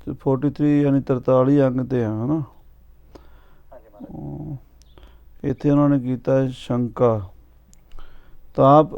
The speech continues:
Speaker 1: ਕੈ ਪ੍ਰਕਾਰ ਕਾ ਹੈ?" ਸਮਾਧਾਨ, "ਤਾਪ ਤੀਨ ਤਰ੍ਹਾਂ ਕਾ ਹੈ।"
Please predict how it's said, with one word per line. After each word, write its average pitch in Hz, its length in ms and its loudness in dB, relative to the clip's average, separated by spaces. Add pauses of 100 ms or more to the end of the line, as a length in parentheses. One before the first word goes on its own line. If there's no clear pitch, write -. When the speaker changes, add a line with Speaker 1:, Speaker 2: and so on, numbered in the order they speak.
(460)
Speaker 1:
ਕੈ 143 200 4
ਪ੍ਰਕਾਰ 127 500 0
ਕਾ 113 220 -2
ਹੈ?" 104 280 -6 (1300)
ਸਮਾਧਾਨ, 135 920 0 (200)
"ਤਾਪ 139 360 4
ਤੀਨ 156 460 2
ਤਰ੍ਹਾਂ 135 320 2
ਕਾ 120 220 0
ਹੈ।" 113 300 -2